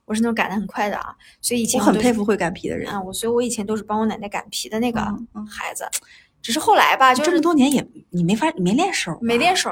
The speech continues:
Speaker 2: 去我家吧，
Speaker 1: 但我，
Speaker 2: 去我家给我擀皮儿吧。
Speaker 1: 但是我跟你讲，这个技艺我是不会忘的，左手右手怎么配合，
Speaker 2: 那太好了。
Speaker 1: 我非常，
Speaker 2: 这样，
Speaker 1: 非常明确。
Speaker 2: 这样去我们家，你擀皮儿，我和一下，然后包，好不好？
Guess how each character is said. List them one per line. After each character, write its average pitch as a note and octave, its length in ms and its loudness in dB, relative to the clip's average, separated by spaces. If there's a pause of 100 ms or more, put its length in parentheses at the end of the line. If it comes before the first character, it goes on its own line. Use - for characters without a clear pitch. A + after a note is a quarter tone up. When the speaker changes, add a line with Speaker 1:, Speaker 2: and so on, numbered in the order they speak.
Speaker 2:
去 D4 120 0
我 - 80 4
家 F3+ 220 6
吧， - 20 -
Speaker 1:
但 E3 80 -2
我， - 40 -8
Speaker 2:
去 - 120 2
我 F#4 60 8
家 A#3 100 8
给 B3 60 10
我 A#3 60 12
擀 A3+ 200 8
皮 - 60 6
儿 - 20 8
吧。 - 0 -
Speaker 1:
但 - 0 -
是 F3 60 6
我 - 120 0
跟 - 0 -
你 - 60 -4
讲， F3 140 0
这 F#4+ 100 2
个 D4 80 2
技 C4+ 340 2
艺 A#3 80 0
我 F#3 140 -4
是 F#3+ 100 -6
不 G#3 140 -6
会 A#3 80 2
忘 A#3+ 220 2
的， F3+ 100 -14
左 A#3+ 180 2
手 C#4 140 0
右 C4 140 0
手 A#3+ 120 -2
怎 G3+ 120 -6
么 F#3 80 -12
配 C#4+ 200 -2
合， - 240 -10
Speaker 2:
那 A#3+ 100 -6
太 A#3 120 0
好 A3+ 60 -2
了。 - 0 -
Speaker 1:
我 C4+ 60 2
非 - 40 0
常， G#3 300 -4
Speaker 2:
这 - 100 -4
样， B3+ 80 4
Speaker 1:
非 - 20 2
常 G#3+ 140 0
明 F#3+ 140 -8
确。 F#3+ 120 -10 (140)
Speaker 2:
这 - 80 -6
样 A3 60 -4
去 - 160 -6
我 G3+ 40 -4
们 - 120 -10
家， F#3+ 120 -6
你 G3 120 -8
擀 F#3 160 -6
皮 - 160 -8
儿， F#3 80 -4
我 - 80 -10
和 G3+ 180 -6
一 - 20 -2
下， G3+ 120 -2
然 F3+ 100 -4
后 F3 60 -8
包， F3+ 260 -2
好 G3 100 -4
不 - 80 -10
好？ B4+ 80 4